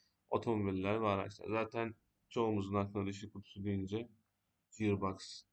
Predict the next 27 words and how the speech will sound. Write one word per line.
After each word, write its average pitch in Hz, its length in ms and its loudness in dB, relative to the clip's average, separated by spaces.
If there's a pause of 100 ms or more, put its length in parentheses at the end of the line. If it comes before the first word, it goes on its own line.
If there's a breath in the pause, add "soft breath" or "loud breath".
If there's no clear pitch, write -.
daha 90 220 -4
doğrusu - 360 -10
deyince 101 480 -2 (840 soft breath)
direkt 107 340 2 (100)
otomobiller 98 680 0
geliyor. 101 480 -6 (460)
Ee, - 20 -12 (680)
daha 98 220 -4
çok 98 400 -10
araçlarla 98 580 -2
ilgili 98 280 -2
olanlara 92 400 -4
zaten 98 300 -10
akla 101 360 -8 (500)
direkt 101 120 -4
otomobiller 98 540 0
geliyor. 87 260 -6
Benim 101 280 0
de 104 160 -2 (520)
şahsen 104 320 -4
ilk 104 200 -2
duyduğumda 95 380 -4
direkt 98 220 -6
aklıma 104 460 -8 (320)
çağrışım 98 380 -4
yapan 101 260 -6
o. 101 180 -2